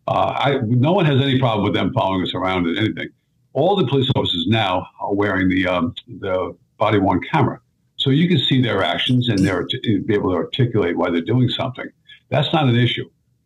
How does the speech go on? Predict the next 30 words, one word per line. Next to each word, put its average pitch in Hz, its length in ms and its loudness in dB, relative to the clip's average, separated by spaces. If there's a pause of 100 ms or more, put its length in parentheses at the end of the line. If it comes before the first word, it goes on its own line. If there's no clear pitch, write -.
So 110 560 0 (380)
all 165 160 4
these 175 240 2
things 135 180 2
should - 120 0
be 95 120 2
put 92 160 -2
back 92 220 0
into 90 120 -2
place. 95 320 -2
I 131 220 2
think 147 240 2
this 113 160 2
mayor 95 240 2
is - 80 -2
doing 110 280 2
it. 131 160 0 (260)
He 131 160 2
just 120 260 0
hasn't - 500 -2 (280)
put 107 200 0
back 90 220 -2 (240)
the - 80 -4
homeless 85 300 -2
outreach 80 320 0
to - 60 -2
the - 80 -6
police - 220 -6
department - 380 -2
yet. - 120 -4